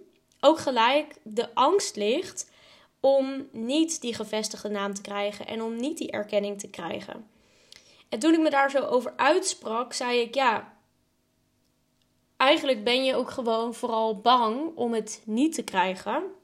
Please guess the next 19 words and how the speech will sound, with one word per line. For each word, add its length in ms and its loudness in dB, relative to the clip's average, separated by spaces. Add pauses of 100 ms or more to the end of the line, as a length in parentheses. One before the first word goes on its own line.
(680)
En 140 -4
laat 260 4
je 100 -6
je 120 -2
nu, 420 -4 (580)
eh, 480 -4
laten 380 2
mensen 300 -4
zich 180 -6
heel 160 -4
snel 220 -4
nu 200 -4
tegenhouden 960 2 (840)
om 240 6
dus 580 -2 (1800)
het 160 -12
tegenovergestelde 1160 0
van 260 -4
jouw 640 0